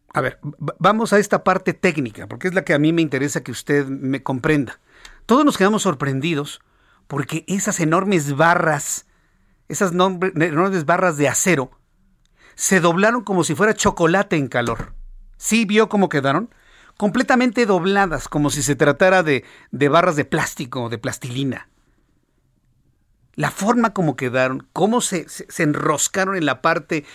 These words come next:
que sustentaba el viaducto de concreto, era verdaderamente sorprendente. Bueno, los periodistas de New York Times tuvieron acceso a esta,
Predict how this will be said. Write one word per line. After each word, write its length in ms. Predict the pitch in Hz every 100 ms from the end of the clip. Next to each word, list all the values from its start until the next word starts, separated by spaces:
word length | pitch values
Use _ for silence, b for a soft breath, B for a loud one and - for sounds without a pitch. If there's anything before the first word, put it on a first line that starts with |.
| B
que 100 | -
sustentaba 640 | - - - 131 165 165 160
el 60 |
viaducto 440 | 131 123 143 143 147
de 80 |
concreto, 600 | 131 117 110 123 110 143 b b -
era 200 | 170 -
verdaderamente 480 | 151 131 156 165 160
sorprendente. 680 | 165 139 139 143 165 - - - - _
Bueno, 220 | - - _ _ b b b b b b b b b b _ -
los 340 | 139 180 240
periodistas 600 | - 233 202 185 - 180
de 80 | 156
New 180 | 143 143
York 100 | 127
Times 300 | 113 107 -
tuvieron 540 | 131 123 160 180 180
acceso 440 | 156 - 156 - 147
a 180 | 135 131
esta, 580 | 143 - - 143 120